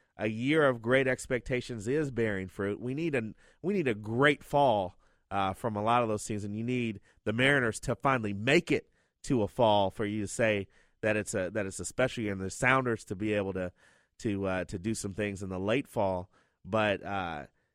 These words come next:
you know, finally, we're not talking about rebuilding all the time and what these teams have to do to get to a certain level.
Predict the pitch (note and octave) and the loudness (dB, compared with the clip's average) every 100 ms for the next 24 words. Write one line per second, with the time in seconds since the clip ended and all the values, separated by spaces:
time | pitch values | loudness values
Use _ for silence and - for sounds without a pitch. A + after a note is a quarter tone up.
0 | - C3 G#2+ - C#3+ D3 F3 C#3 B2+ A2+ | -8 -2 -2 2 2 4 2 0 0 0
1 | A2 G#2+ C3+ - - D3 - A#2+ G#2+ G2+ | 0 2 0 -2 0 0 0 -4 -2 -2
2 | F#2+ A2 E2+ C3+ F3 D#3+ A2 G2 G2 G2 | -4 -8 -2 2 4 2 0 -4 -4 -4
3 | A2 G2+ G#2 G#2+ A#2+ A#2 - B2+ B2 A#2 | -4 -4 -4 -6 -6 -8 -10 -10 -6 -4
4 | A2+ G2+ F2+ D3 D3+ A2+ - _ _ - | -6 -8 -2 2 2 0 -6 _ _ -4
5 | A2 B2+ - A#2 - A#2+ A#2+ D3 A#2 | 0 0 0 -2 -2 -4 -2 -2 -2